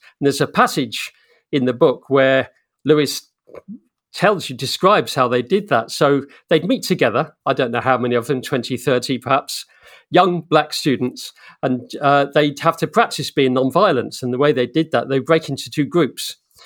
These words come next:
Uh, one group had to be who they were, you know, the, the, the black people standing up for their rights, and the other people had to pretend to be, they took on the role of, uh, white troopers, um, policemen,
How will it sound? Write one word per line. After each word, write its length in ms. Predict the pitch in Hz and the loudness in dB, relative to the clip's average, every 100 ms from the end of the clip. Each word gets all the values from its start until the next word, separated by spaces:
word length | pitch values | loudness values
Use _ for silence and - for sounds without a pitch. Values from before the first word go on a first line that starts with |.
| - - - | -20 -14 0
Uh, 180 | 135 131 156 | 2 2 4
one 200 | 214 180 | 2 2
group 320 | 139 139 - _ _ _ | 0 0 -2 _ _ _
had 180 | - 143 | -4 -4
to 140 | - 151 | -2 0
be 280 | 151 131 117 | 2 2 2
who 180 | 147 | 0
they 160 | 135 123 | 2 2
were, 360 | 117 120 131 151 | 2 2 2 2
you 80 | 135 | 0
know, 180 | 123 120 - 131 | 0 -2 -8 -6
the, 200 | 135 - | -6 -4
the, 320 | 135 120 123 - 160 | -2 0 -2 -8 -10
the 80 | 127 | -4
black 280 | 151 160 - | 0 0 -2
people 500 | 135 120 131 127 120 _ _ _ | -6 0 0 0 -4 _ _ _
standing 460 | - - 160 139 139 | -10 -2 0 2 2
up 160 | 131 - | 0 -4
for 100 | 131 | -4
their 160 | 120 | -2
rights, 480 | 117 113 147 - - - _ - _ - | 2 0 0 -8 -14 -16 _ -20 _ -4
and 160 | 127 | 0
the 60 | 135 | 4
other 200 | 190 196 | 4 2
people 320 | - 123 131 | -2 -2 -2
had 180 | 131 151 | -2 -2
to 100 | - | -4
pretend 460 | 127 139 160 135 127 | -6 -2 0 0 -2
to 120 | - | -6
be, 480 | 117 131 131 127 127 _ _ _ - | -2 0 0 -2 -8 _ _ _ -2
they 120 | 131 | -2
took 240 | 139 147 131 | 0 -2 0
on 100 | 123 | 0
the 80 | |
role 400 | 120 151 156 131 | 2 4 4 4
of, 300 | 123 127 - - - | 2 0 -4 -12 -2
uh, 280 | 131 131 | 2 2
white 340 | 120 156 170 160 _ - | 4 4 4 0 _ -8
troopers, 680 | - 143 139 151 147 - - _ _ _ - | 0 0 2 0 0 -6 -10 _ _ _ -2
um, 460 | 135 127 117 113 - _ _ | 0 2 0 -6 -10 _ _
policemen, 520 | 151 143 - 139 135 | -2 -2 0 0 0